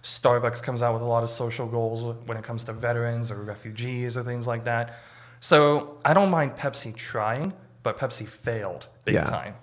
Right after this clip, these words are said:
Speaker 2: That, that's,
Speaker 1: So
Speaker 2: that's the
Speaker 1: do
Speaker 2: silver
Speaker 1: your
Speaker 2: lining that I
Speaker 1: research,
Speaker 2: just
Speaker 1: Pepsi.
Speaker 2: wanted to at
Speaker 1: Do your
Speaker 2: least,
Speaker 1: research.
Speaker 2: that's what I wanted to try to find out, 'cause it is hard to create. Rudy mentioned it. We,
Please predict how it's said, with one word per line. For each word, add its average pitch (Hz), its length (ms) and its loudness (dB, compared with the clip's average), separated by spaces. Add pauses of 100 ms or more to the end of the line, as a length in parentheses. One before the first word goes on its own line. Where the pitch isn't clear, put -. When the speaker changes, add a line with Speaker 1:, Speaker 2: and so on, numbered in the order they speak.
(220)
Speaker 2:
That, 135 160 6
that's, 135 280 12
Speaker 1:
So 117 140 4
Speaker 2:
that's 170 180 12
the 208 60 6
Speaker 1:
do - 60 4
Speaker 2:
silver 185 240 12
Speaker 1:
your 143 80 12
Speaker 2:
lining 139 320 12
that 131 80 12
I 131 40 12
Speaker 1:
research, 135 160 12
Speaker 2:
just 131 120 4
Speaker 1:
Pepsi. 127 40 10
Speaker 2:
wanted 127 280 12
to 117 100 12 (100)
at - 40 6
Speaker 1:
Do 135 60 6
your 139 140 8
Speaker 2:
least, 117 200 0
Speaker 1:
research. - 280 -10 (160)
Speaker 2:
that's 147 140 12
what 196 100 12
I 180 40 12
wanted 156 220 12
to - 60 12
try 135 320 12
to 127 60 12
find 113 320 12
out, - 180 12
'cause 151 140 8
it 196 100 12
is 254 180 6
hard 143 680 12 (280)
to 131 80 4
create. 139 300 8 (100)
Rudy 135 340 12
mentioned 165 300 12
it. - 140 4
We, 127 300 6